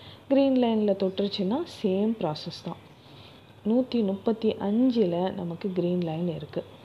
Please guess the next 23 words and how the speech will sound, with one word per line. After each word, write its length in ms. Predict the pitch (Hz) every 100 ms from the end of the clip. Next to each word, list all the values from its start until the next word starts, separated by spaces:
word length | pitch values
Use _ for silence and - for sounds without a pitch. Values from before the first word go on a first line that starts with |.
| - - -
So, 420 | - - 170 170 247 - - - - - -
இப்ப 240 | 240 220
இந்த 260 | 190 180 202
நூத்தி 300 | 285 285 277
முப்பத்தி 400 | 220 - 226 220
அஞ்சு 480 | 185 196 226 226 214
கிட்ட 460 | 202 - - 247 - - - - - -
candle 440 | 180 185 202 202 -
இங்கேருந்து 420 | 180 175 185 208
இறங்கி, 420 | 208 175 170 175
இறங்கி, 300 | 175 175 175
இறங்கி, 260 | 175 170 170
இறங்கி 260 | 170 180 214
இங்க 180 | 185
வந்துருச்சு 420 | 165 165 185 202 -
அப்படின்னு 320 | 160 165 175
சொன்னா, 480 | 185 175 160 170 - - - - -
இந்த 420 | 214 226 285 285
இடத்துல 160 | 185 165
நம்ம 260 | 185 180 160
தாராளமா 640 | 160 160 175 170 165 185
பை 220 | 165 156 151
போடலாம். 300 | 160 151 151